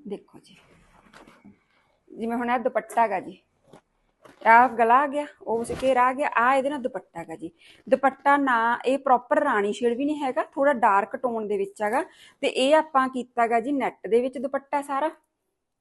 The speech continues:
ਤੇ ਜੇ ਤੁਸੀਂ ਕਹੋ ਤਾਂ ਦੁਪੱਟੇ ਤੇ ਵੀ ਇਹ ਵਾਲਾ ਪੈਚ ਲੱਗ ਕੇ ਵਰਕ ਹੋ ਜੂ, ਪਰ ਉਹਦੀ ਕਾਸਟ ਫਿਰ ਜ਼ਿਆਦਾ ਚਲੀ ਜਾਂਦੀ ਹੈ ਜੀ। ਇਹ ਆਪਾਂ ਸਿੰਪਲ ਇਸ ਤਰ੍ਹਾਂ ਹੈਂਗਿੰਗ ਵਾਲੀ ਲੈਸ ਦੀ ਫਿਨਿਸ਼ਿੰਗ ਦਿੱਤੀ ਆ, ਬਾਕੀ ਫੋਰ ਸਾਈਡ ਲੈਸ ਦੀ ਫਿਨਿਸ਼ਿੰਗ ਦਿੱਤੀ ਆ।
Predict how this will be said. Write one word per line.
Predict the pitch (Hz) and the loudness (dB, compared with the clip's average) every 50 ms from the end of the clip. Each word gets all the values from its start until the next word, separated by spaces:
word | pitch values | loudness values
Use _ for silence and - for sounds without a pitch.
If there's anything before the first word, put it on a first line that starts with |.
| _ _ _ _ _ _ _ _ _ _ _ _ | _ _ _ _ _ _ _ _ _ _ _ _
ਤੇ | - 294 | -6 -4
ਜੇ | 262 220 269 269 | 0 2 2 2
ਤੁਸੀਂ | 269 285 269 - 294 | 2 0 -8 -8 -6
ਕਹੋ | 277 - 285 247 269 277 277 | -2 0 0 0 0 -2 -4
ਤਾਂ | 277 294 294 | -2 -2 -2
ਦੁਪੱਟੇ | 233 262 254 - 233 233 - - 254 | -2 -2 -4 -4 -6 -6 -2 0 0
ਤੇ | 254 254 277 294 | 0 0 -2 -4
ਵੀ | 311 320 | -2 -2
ਇਹ | 285 269 269 | -2 -2 -2
ਵਾਲਾ | 285 302 302 285 | 0 -2 -2 -2
ਪੈਚ | 294 - 262 233 226 226 | -2 0 0 0 0 0
ਲੱਗ | 226 233 226 | -2 -2 -2
ਕੇ | 226 - 247 | -2 -4 -4
ਵਰਕ | 240 240 214 214 - - | -2 -2 -2 -4 -6 -10
ਹੋ | 226 226 220 | -8 -6 -6
ਜੂ, | 214 269 | -6 -6
ਪਰ | 262 294 285 | -6 -4 -2
ਉਹਦੀ | 269 254 269 | -2 -2 -2
ਕਾਸਟ | 277 285 240 214 214 220 - - | -2 0 0 0 0 0 -4 -8
ਫਿਰ | 214 254 247 233 | -8 -8 -6 -6
ਜ਼ਿਆਦਾ | 190 220 202 190 185 202 | -2 -2 -2 0 -2 -2
ਚਲੀ | 196 214 190 185 | -6 -6 -8 -8
ਜਾਂਦੀ | 180 185 180 185 185 | -8 -8 -6 -4 -4
ਹੈ | 196 | -4
ਜੀ। | 214 277 320 - - - - - - _ - | -4 -4 -6 -10 -14 -20 -20 -20 -20 _ -4
ਇਹ | 233 262 285 | 0 2 2
ਆਪਾਂ | 294 285 - 285 | 2 2 0 -2
ਸਿੰਪਲ | 285 285 294 262 233 226 - - 247 240 | -2 -2 -2 -6 -6 -6 -4 -2 0 0
ਇਸ | 240 233 233 | 0 0 -2
ਤਰ੍ਹਾਂ | 233 - 233 233 226 233 233 | -4 -4 -2 0 0 0 0
ਹੈਂਗਿੰਗ | 240 269 240 214 208 208 208 220 214 | -2 -4 -4 -4 -4 -4 -4 -2 0
ਵਾਲੀ | 220 214 214 220 | 0 2 2 0
ਲੈਸ | 220 214 202 196 202 202 202 - 220 220 214 214 208 | 0 0 0 0 -2 -4 -4 -6 -6 -4 -4 -4 -4
ਦੀ | 185 214 | -4 -6
ਫਿਨਿਸ਼ਿੰਗ | 208 220 220 202 208 - 254 254 262 | -6 -6 -8 -8 -8 -8 -10 -8 -8
ਦਿੱਤੀ | 269 262 - - 247 240 | -8 -10 -10 -8 -4 -2
ਆ, | 240 240 240 240 - - _ _ - | -2 -2 -2 -4 -12 -20 _ _ 4
ਬਾਕੀ | 208 220 220 220 226 | 6 6 6 4 -2
ਫੋਰ | 233 233 233 202 196 196 | -6 -2 0 0 0 0
ਸਾਈਡ | 202 - 220 214 214 220 214 | -2 -2 0 0 0 0 0
ਲੈਸ | 226 226 220 220 220 220 | 2 2 0 0 -2 -4
ਦੀ | 220 | -8
ਫਿਨਿਸ਼ਿੰਗ | 214 220 220 220 - 254 262 | -8 -8 -10 -10 -10 -8 -8
ਦਿੱਤੀ | 247 254 247 _ - 233 247 | -8 -10 -10 _ -6 -4 -4
ਆ। | 294 | -4